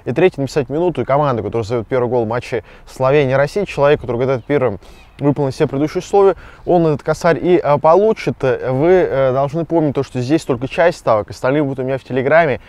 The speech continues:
совершенно бесплатно. Там будет и экспресс с коэффициентом около ста или больше ста.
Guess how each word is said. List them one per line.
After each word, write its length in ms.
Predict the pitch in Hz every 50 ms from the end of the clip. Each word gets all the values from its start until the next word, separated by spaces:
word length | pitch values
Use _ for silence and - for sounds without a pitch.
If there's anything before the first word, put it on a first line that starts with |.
| - - -
совершенно 640 | - - 135 135 139 127 - - 175 160 139 123
бесплатно. 600 | 110 107 120 - - - 156 160 165 147 127 104
Там 160 | 104 117 123 123
будет 200 | 131 135 - -
и 160 | 131 147 143
экспресс 420 | - - - - 156 165 170 -
с 40 | -
коэффициентом 540 | - - - - 139 135 113 - 120 117 - - - - - - - -
около 340 | 131 147 131 - 127 131
ста 300 | 127 - - - 139 139
или 140 | 123 117 120
больше 320 | 113 120 143 135 - - -
ста. 360 | - - - 170 170 175